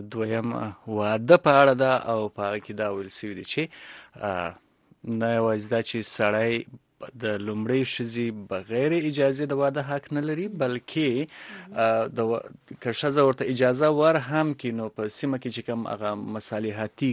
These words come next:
Speaker 1: کونسل یا
Speaker 2: مهم.
Speaker 1: بیا د منځګړیتوب
Speaker 2: مهم.
Speaker 1: شوراګانې دي، آ، د هغو څخه به اجازه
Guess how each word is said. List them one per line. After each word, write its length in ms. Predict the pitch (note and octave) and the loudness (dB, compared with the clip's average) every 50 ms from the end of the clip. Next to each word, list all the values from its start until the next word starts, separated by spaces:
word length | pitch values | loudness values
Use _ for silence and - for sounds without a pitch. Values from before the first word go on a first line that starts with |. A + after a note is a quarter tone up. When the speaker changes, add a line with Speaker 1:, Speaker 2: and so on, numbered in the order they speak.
| - - - | 0 0 0
Speaker 1:
کونسل 540 | A2+ A2 A2+ A2 - - A#2+ A#2 A#2 A#2 A2+ | 0 0 0 -2 -2 0 0 0 2 2 0
یا 340 | A2+ A2 A2 G#2+ G#2+ G#2+ G#2 | 0 0 0 0 2 2 0
Speaker 2:
مهم. 120 | G#2 G2+ | 0 0
Speaker 1:
بیا 180 | G#2 G#2 G2+ G#2 G2+ G2+ G2+ G#2+ G#2+ | -2 0 0 0 -2 -2 -6 -8 -8
د 20 | G#2+ G#2 G#2 G#2 G2+ | -6 -6 -6 -8 -8
منځګړیتوب 720 | G#2 G2+ G2+ G#2 G#2 G#2+ G#2 G2+ - - B2+ A#2 A#2 A2 | -10 -10 -10 -10 -8 -8 -8 -8 -8 -6 -4 -4 -4 -4
Speaker 2:
مهم. 120 | G2 F#2 - | -6 -8 -6
Speaker 1:
شوراګانې 640 | F#3 A2 G2+ G2+ G2 G#2+ A#2 B2 C3+ C#3 C#3 C3 A#2+ A2+ | -6 -4 -4 -4 -4 -2 0 2 2 4 2 2 0 -2
دي، 80 | A#2 A2 - - - - - - - - - | -4 -6 -8 -10 -14 -12 -12 -12 -12 -8 -2
آ، 280 | - G#2 G#2 G#2 G#2 | 2 2 4 4 2
د 100 | G#2 A2 | 2 0
هغو 420 | A2+ G2+ A2 A2 A2 A2+ C3+ E3 F3 | -2 -2 0 0 0 2 4 4 4
څخه 260 | E3+ - B2+ A2+ - A2 G2+ | 4 2 -2 -4 -4 -4 -4
به 120 | G#2+ G2 - - - - - - _ - | -4 -4 -6 -10 -18 -20 -20 -14 _ -4
اجازه 480 | B2 A2 A#2+ A#2 G#2 G#2 G#2+ B2+ D3 | -2 2 4 4 4 4 4 2 2